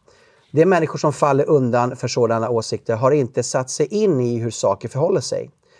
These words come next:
Socialvården i världen är i stort sett en frukt av kristendomen. Var man än kommer i hedna världen finner man att där inte kristendomen tränger in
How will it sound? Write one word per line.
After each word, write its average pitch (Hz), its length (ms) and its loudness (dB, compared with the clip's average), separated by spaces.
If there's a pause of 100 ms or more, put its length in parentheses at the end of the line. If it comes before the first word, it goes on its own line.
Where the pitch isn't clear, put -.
(240)
Socialvården 185 840 4
i 180 40 4
världen 127 380 4
är 123 200 2
i 127 60 2
stort 123 300 -6
sett - 160 -6
en 120 80 -4
frukt - 500 -2
av 110 240 -2
kristendomen. 131 760 -4 (680)
Var 185 280 6
man 214 160 2
än 151 120 0
kommer 131 320 2
i 127 60 2
hedna 120 320 2
världen 107 420 0
finner 113 300 -4
man 104 260 -2
att 120 160 -6
där 131 200 4
inte 214 380 2
kristendomen 127 480 -2
tränger 120 280 -2
in 107 200 -6